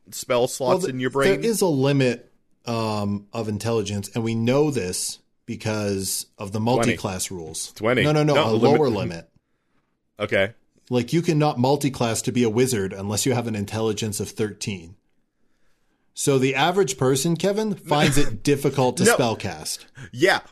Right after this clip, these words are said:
Speaker 1: but to clarify, Jeremy, that's only if you multi-class
Speaker 2: <laughs>
Speaker 1: into wizard. If you decide to be a wizard
Speaker 2: With ten,
Speaker 1: from
Speaker 2: with
Speaker 1: the
Speaker 2: ten
Speaker 1: beginning,
Speaker 2: intelligence.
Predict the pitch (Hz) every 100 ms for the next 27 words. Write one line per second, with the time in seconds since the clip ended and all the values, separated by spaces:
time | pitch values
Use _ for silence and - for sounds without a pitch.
0 | - 160 151 147 131 - 147 180 240 160
1 | 143 120 104 95 - 117 120 104 98 107
2 | 123 175 170 175 165 127 - 117 127 139
3 | 139 - 127 - 120 113 - - 131 113
4 | 113 90 95 90 90 - - - - 180
5 | 185 - 160 214 202 214 - - 143 120
6 | 101 101 104 - - - 160 113 143 151
7 | 160 - - _ - 156 151 139 139 110
8 | 104 95 92 - _ _ _ _ - 110
9 | - 135 120 120 139 156 - 139 170 196
10 | 160 165 127 117 107 101 - -